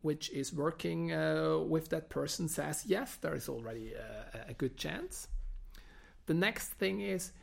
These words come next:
it's a lot about referrals, knowing people. When something,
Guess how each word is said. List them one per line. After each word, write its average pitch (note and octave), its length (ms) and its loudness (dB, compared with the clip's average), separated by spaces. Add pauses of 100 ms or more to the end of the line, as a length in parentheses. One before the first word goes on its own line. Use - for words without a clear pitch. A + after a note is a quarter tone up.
(180)
it's - 140 -4
a C#3+ 40 2
lot C#3 160 6
about B2+ 460 0 (540)
referrals, C3 1000 4 (120)
knowing C3 440 2
people. D#3 560 0 (380)
When C3+ 360 2 (480)
something, F3 520 4